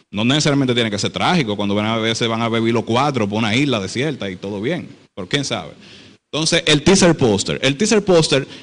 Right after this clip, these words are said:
es lo mismo que la sinopsis, pero gráfico.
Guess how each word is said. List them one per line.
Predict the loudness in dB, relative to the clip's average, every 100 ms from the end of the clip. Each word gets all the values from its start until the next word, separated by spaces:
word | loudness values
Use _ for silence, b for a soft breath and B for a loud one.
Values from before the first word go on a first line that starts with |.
| -4
es | -2 0 4
lo | 4
mismo | 6 4 4 4 2 0 0 -4 -18 _ _ _ _ -4
que | -2
la | 0 0
sinopsis, | 2 2 2 2 0
pero | 2 2 2
gráfico. | 4 2 2 -2 -8